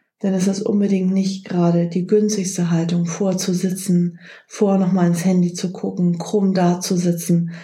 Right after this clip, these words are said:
ähm, sondern wirklich sich aufzust-, hinzustellen, aufzustehen, im Stehen zu telefonieren, wenn man einen Vortrag hält,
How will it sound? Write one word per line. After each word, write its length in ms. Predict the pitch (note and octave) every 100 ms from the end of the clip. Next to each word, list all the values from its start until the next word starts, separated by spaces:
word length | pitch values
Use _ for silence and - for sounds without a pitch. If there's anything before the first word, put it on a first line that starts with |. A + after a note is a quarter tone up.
| - - - -
ähm, 360 | G3 F#3 F3+
sondern 560 | F#3 F#3+ F#3+ F#3 F#3 -
wirklich 380 | G#3 G#3 G3+ F3
sich 220 | F#3+ F3+
aufzust-, 760 | F#3+ G3+ G3+ - G3+ - - _ _ _
hinzustellen, 960 | A3 B3 B3 G3 - - F#3 F#3 F#3+
aufzustehen, 1080 | G3+ G#3 G#3+ G#3 F3+ - - F3+ F3+ F3 F3+ - - _ -
im 180 | G3 F3+
Stehen 400 | - G#3+ A3+ B3
zu 180 | A3
telefonieren, 1080 | G#3 - F#3 F3+ - F#3+ F#3 F3+ F3+ F3+ F3+ - _ _ -
wenn 100 | F#3
man 140 | F#3+
einen 140 | F#3
Vortrag 580 | E3+ G#3 G3 - F#3 F3+
hält, 560 | - F3+ F3 F3+ -